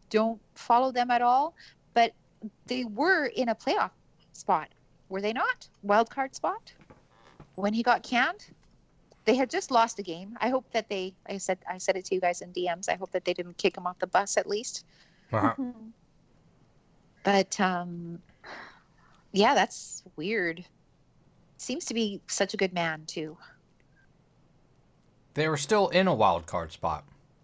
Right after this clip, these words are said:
Speaker 1: Yeah. So that, that's what makes you think, what the f-, what, what was going on there?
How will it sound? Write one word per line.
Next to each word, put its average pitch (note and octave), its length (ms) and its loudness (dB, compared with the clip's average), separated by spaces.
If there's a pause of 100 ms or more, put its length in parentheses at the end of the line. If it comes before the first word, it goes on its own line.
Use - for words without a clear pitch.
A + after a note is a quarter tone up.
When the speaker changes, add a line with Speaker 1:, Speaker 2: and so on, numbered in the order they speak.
(520)
Speaker 1:
Yeah. D#4 300 -6 (1900)
So D#4+ 220 4
that, F4 220 4 (120)
that's F4 240 -2
what G4 160 -8
makes D#4+ 260 -16
you D#4 100 -8
think, D#4 280 -12
what D4 160 -4
the A4 80 -14
f-, - 140 -20 (200)
what, - 160 4 (200)
what C4+ 200 2
was F#4 140 0
going G4+ 240 -2
on G#4+ 200 0
there? F4 460 0